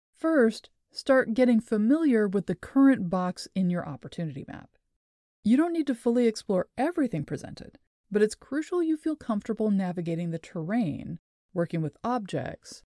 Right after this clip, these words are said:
and have an understanding of the live stream aspects of what you're interacting with. So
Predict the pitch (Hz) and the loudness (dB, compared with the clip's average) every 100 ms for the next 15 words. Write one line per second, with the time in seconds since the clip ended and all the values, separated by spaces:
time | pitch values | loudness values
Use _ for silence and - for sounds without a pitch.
0 | _ 247 320 349 269 254 233 - - 208 | _ 4 4 4 0 2 2 0 -2 0
1 | 214 - 190 185 185 - 180 170 190 180 | 0 -2 -2 0 -2 -4 -6 -2 -2 -2
2 | 190 208 233 285 - - 180 160 151 151 | -4 -2 -2 -2 -4 -4 -2 -2 -4 -6
3 | - 165 165 170 165 165 156 - 147 156 | -4 -4 -2 -4 -4 -4 -6 -6 -6 -6
4 | 143 - - - - _ _ _ _ _ | -8 -12 -18 -18 -20 _ _ _ _ _
5 | _ - 180 | _ -2 -2